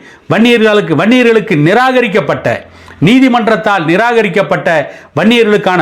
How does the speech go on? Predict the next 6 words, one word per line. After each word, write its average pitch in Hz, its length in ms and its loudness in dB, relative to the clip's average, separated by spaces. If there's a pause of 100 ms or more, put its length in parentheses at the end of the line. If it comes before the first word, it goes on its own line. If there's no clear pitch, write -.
(100)
பத்து 220 340 0
புள்ளி 214 340 0
அஞ்சு 202 300 2
சதவீத 196 460 0
இடஒதுக்கீட்டை 185 720 0 (500)
ரெண்டாயிரத்தி 214 580 0